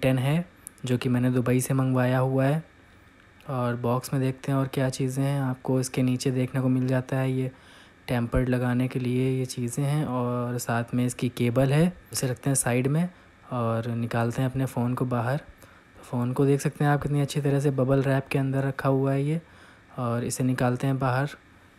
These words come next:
देखते हैं फ़ोन में। जैसा कि आप देख रहे हैं, कवर लगा हुआ है फ़ोन में,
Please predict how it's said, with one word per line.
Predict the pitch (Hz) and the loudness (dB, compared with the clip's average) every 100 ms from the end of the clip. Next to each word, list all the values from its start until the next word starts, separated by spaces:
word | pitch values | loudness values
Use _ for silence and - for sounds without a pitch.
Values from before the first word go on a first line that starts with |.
| - 127 | -14 -4
देखते | 123 - 139 | -4 -2 -4
हैं | 131 147 - - - - - | -2 -4 -10 -20 -20 -20 -10
फ़ोन | - 123 | -4 -2
में। | 123 127 | 0 0
जैसा | 131 127 135 | 0 0 0
कि | 135 | 0
आप | 131 | 0
देख | 127 127 127 | 2 0 2
रहे | 139 | 0
हैं, | 139 | 2
कवर | 123 127 127 | 2 2 4
लगा | 120 127 | 2 4
हुआ | 127 127 127 | 4 4 2
है | 131 | 2
फ़ोन | 135 127 | 0 0
में, | 135 | 2